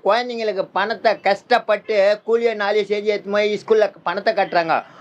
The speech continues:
பணத்தை கட்டி எத்தாந்து படிக்க வைக்கிறாங்களேன்ட்டு குழந்தை ஸ்கூலுக்கு போய் வரும்போது சோகமாகுது. நான் வந்து கங்கி மோட்டரில்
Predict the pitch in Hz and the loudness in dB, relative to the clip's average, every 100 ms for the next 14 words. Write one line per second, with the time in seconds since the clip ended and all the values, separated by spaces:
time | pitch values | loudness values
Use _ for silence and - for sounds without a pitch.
0 | - 185 226 233 226 214 170 226 214 214 | -2 0 0 -2 0 0 0 0 2 0
1 | 214 214 202 - 202 233 220 190 202 190 | 0 0 0 0 -2 0 0 0 -4 -2
2 | 190 190 190 190 190 233 226 214 208 - | -4 -2 -4 0 2 2 0 -4 -6 -6
3 | 226 190 170 208 202 190 190 196 202 - | -4 -4 0 2 2 0 0 -2 -2 0
4 | 185 202 208 208 190 175 151 - - - | 2 2 2 0 -2 0 0 -2 -10 -4
5 | 170 196 214 233 226 196 214 240 233 202 | 0 2 0 0 0 2 0 -2 -2 -2
6 | 190 208 | 0 2